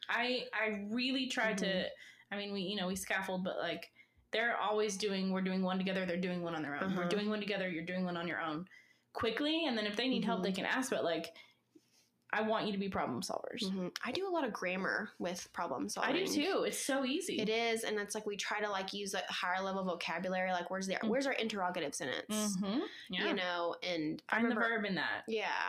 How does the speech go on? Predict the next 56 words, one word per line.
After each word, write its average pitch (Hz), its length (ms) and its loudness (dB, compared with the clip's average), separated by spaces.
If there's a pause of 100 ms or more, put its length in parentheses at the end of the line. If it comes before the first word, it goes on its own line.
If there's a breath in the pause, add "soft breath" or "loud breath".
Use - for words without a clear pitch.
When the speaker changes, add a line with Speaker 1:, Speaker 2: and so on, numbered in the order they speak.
(120)
Speaker 2:
and 214 100 -2
I 220 40 0
had 240 140 0
a, - 500 -4
a - 20 -6
third 190 200 -4
grade 180 160 -2
teacher 185 280 -4
come 190 220 -4
and 185 100 -2
tell 190 140 -4
me, 185 80 -2
like, 175 200 -2
"All 247 140 -2
your 311 160 0
kids 262 180 -2
know 233 100 2
what 202 100 -2
interrogative 190 460 -2
sentence 196 300 -4
is." - 200 -2
I 185 40 -2
think 190 140 -2
that's - 140 -4
so 185 120 -4
funny. 185 300 -2
I'm 190 100 -2
like, 196 200 -4
"Oh, - 560 -8
okay, 285 180 -2
so 226 140 -2
for 220 140 0
another 220 280 2
teacher 226 320 0
to 185 60 -2
tell 214 160 -2
me, 208 100 0
like, 180 180 0
my 190 160 -2
kids 190 280 -2
are, 160 160 0 (240)
are 202 100 -2
Speaker 1:
Yeah. 180 160 2
Speaker 2:
getting 208 180 2
stuff, 262 440 0
Speaker 1:
Yeah. 208 100 2
Speaker 2:
that's, 185 160 -2 (100)
that's 190 200 -6
a - 20 -4
validation 185 500 0
Speaker 1:
It's 202 120 0
Speaker 2:
for - 80 -2
me, - 80 -2
Speaker 1:
encouraging - 340 -4
too, - 180 -8
yeah. 104 180 -8